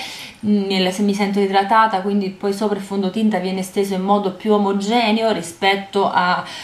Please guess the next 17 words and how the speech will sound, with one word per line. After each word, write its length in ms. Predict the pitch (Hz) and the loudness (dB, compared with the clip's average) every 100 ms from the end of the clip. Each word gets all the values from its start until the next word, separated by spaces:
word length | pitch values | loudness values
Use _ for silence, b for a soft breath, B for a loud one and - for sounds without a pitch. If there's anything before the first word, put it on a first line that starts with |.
| B | B
una 240 | - 196 185 | -6 0 0
pelle 380 | 202 202 185 175 | 2 0 0 -2
disidratata 880 | 190 202 190 175 175 185 - 160 - | -4 -2 0 2 4 2 4 0 2
o 220 | 247 - - | 0 0 -6
troppo 840 | 233 240 196 - - 185 170 B B | 0 2 2 -4 -10 -6 -4 B B
impastata, 1300 | 196 190 190 214 214 - - 160 143 156 220 269 285 B B B B - | -4 -4 -2 -2 -2 -2 0 0 0 0 2 2 0 B B B B -2
quindi 260 | 247 214 | 2 4
mi, 320 | 214 214 208 | 4 4 4
mi 100 | 214 | 4
piace 380 | 220 233 - 233 | 2 0 0 2
molto. 840 | 208 165 165 - - 190 180 180 - - | 2 2 -4 -8 -8 -2 0 -2 -6 -16
Eh, 440 | - 202 196 196 196 | -8 -4 -4 -4 -6
mi 240 | 196 214 | -8 -6
sa 160 | 214 370 | -4 -4
che 120 | 285 | -2
è 40 | 214 | 2
la 240 | 185 | 2